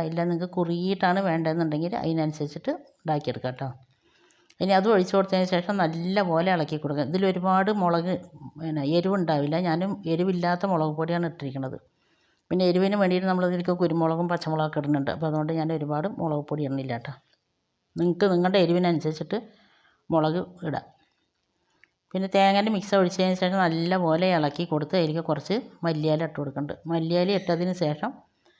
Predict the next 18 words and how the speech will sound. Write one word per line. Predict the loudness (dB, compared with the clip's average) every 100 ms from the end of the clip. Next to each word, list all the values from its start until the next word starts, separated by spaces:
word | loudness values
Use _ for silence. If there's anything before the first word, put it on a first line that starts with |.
| _ _ _ _ _ _ _ -4
ഇനി | 0 2
നമ്മളിത് | 2 2 2 2
നോക്കി | 0 0 -2
നോക്കുക. | 0 -4 -2 -2
എരിവ് | -2 -2
കമ്മി | 0 0 0
ഉണ്ടെന്ന് | 0 0 0
ഇടാൻ | 0 0
തന്നെ | 0 -2
കുറച്ച് | -4 -4 -4 -2
കുരുമുളക് | -2 -2 -4 -4
പൊടി | -6 -4
ഇട്ട് | -6
കൊടുക്കുക. | -4 -2 -2
ഞാൻ | 0
കുരുമുളക് | 0 0 0 0
പൊടി | 0 0
ഇടുന്നത് | 0 0 -2